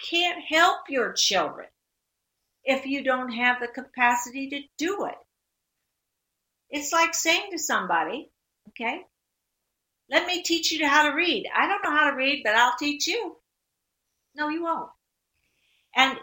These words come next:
it's about the capacity to address your own life and negotiate your own life. So when we do this getting ahead,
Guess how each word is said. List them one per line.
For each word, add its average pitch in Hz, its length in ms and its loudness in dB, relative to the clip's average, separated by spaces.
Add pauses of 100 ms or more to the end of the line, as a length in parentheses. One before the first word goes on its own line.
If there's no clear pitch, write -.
it's 269 200 -2
about 294 680 -2
the 285 60 -6
capacity 294 920 0
to 240 200 -2
address 233 600 -2
your 220 160 -4
own 190 280 -4
life 185 380 4
and 185 140 -6
negotiate 226 640 -2
your 190 200 -10
own 262 240 -2
life. 170 200 -4
So 214 240 -4
when 214 180 -6
we 320 200 -2
do 302 200 -2
this 247 260 -4
getting 226 300 -6
ahead, 208 360 -2